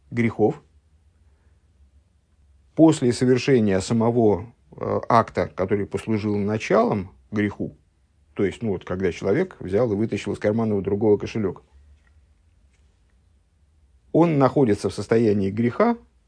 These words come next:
во всяком случае, согласно Рамбаму, согласно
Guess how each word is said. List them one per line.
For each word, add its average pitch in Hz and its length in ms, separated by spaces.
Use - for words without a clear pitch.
во - 80
всяком 104 280
случае, 98 340
согласно 101 440
Рамбаму, 87 480
согласно 101 600